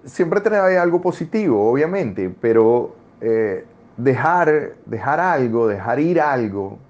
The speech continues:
eh, dejar que eso se vaya, eso siempre es muy doloroso.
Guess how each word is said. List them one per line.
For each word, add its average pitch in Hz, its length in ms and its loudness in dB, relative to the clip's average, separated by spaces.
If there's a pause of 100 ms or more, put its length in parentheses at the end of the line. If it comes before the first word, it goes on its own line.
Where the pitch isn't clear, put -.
(680)
eh, 92 220 -6
dejar 123 680 0
que 110 180 0
eso 107 180 -4
se 127 140 -4
vaya, 98 640 0 (480)
eso 113 180 -4
siempre 107 300 0
es 101 60 -2
muy 104 140 0
doloroso. 92 640 0